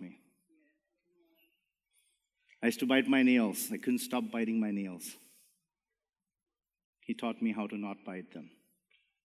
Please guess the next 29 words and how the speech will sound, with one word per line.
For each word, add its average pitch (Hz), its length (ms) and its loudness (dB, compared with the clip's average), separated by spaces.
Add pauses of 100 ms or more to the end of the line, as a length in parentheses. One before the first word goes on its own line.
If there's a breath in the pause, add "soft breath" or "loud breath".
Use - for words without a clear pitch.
(600)
I - 80 -2
used 113 120 -2
to - 60 0
bite 123 260 2
my 127 100 6
lips, 131 580 6 (1400)
crack - 240 2
my 135 120 4
fingers 120 400 2
all 120 140 2
the 113 100 0
time. 117 360 -2 (1120)
You 165 80 0
may 175 60 0
think, 175 340 0
"This 147 160 2
is 165 80 0
not 147 220 2
sin." 131 440 -2
Yeah, 139 220 2
but 123 180 2
it's 135 160 2
addictive 127 460 0
behavior. 113 560 0 (920)
And 113 120 0
God 120 220 2
gave 131 160 6
me 135 80 4
victory. 127 480 -2